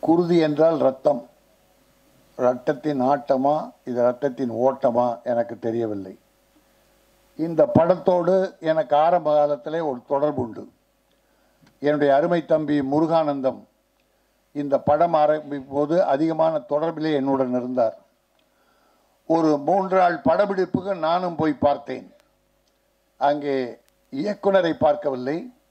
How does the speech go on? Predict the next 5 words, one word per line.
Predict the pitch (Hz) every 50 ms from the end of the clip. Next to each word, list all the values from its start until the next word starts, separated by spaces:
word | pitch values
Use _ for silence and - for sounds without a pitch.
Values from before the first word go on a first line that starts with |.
| _ _ _ _ _ _ _ -
என் | 156 151 151 151 160
தம்பி | 160 170 170 175
முருகானந்தத்தோடு | 165 156 165 165 165 175 170 160 151 131 147 147 143 139
பேசிவிட்டு | 123 139 143 139 - - 131 127 123 - 143
வந்தேன். | 127 120 117 117 127 120 117 -